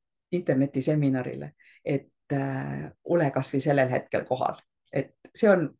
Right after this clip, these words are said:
poolnaljaga öeldud kõigile neile, kes, kes siiamaani <laughs> on sellest aru saanud. Aga kui sa nii-öelda, kui, kui sul tekib mingi probleem, siis oota, kui ma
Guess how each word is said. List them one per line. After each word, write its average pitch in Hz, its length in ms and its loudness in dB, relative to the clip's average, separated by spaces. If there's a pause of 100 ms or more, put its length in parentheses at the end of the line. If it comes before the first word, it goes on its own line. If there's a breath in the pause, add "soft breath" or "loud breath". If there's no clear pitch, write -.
(320)
poolnaljaga 180 640 4
öeldud 143 240 -2
kõigile 160 320 -2
neile, 147 380 0
kes, - 480 -12
kes 156 220 -2
siiamaani 143 640 2 (140)
<laughs> 254 180 4
on 311 140 2
sellest 185 320 0
aru 175 220 4
saanud. 135 360 -4 (440 loud breath)
Aga 139 360 0 (500)
kui 190 140 4
sa 180 160 -2 (920)
nii-öelda, 143 320 -4 (260)
kui, - 180 -2
kui 254 120 6
sul 202 140 4
tekib 165 300 2
mingi 190 260 2
probleem, 277 420 4 (180 loud breath)
siis 170 180 -2
oota, 180 500 4 (180)
kui 151 280 4
ma 127 220 2